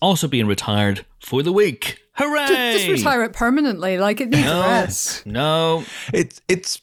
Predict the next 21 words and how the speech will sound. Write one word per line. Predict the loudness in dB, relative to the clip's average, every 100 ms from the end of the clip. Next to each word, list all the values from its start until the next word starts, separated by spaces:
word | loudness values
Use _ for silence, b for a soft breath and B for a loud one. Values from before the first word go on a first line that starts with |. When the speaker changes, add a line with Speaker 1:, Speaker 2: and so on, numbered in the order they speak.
| -2
Speaker 3:
it's | -4
bittersweet. | 0 -2 0 -4 0 0 0 -4 -2
Speaker 1:
It | 0
needs | 0 0
a |
week | 0 0 -2
off | 0 0
to | -2
recharge, | -2 0 0 0 -2 -4
to | -4
just | -2 0
walk | 0 0
around, | 0 0 0 0 0 -2 0
to | 2 2 2
have | 0 0
a |
little | 0 0 2
walk | 2 2 0
on |
the | 0
beach. | 0 0 0 -4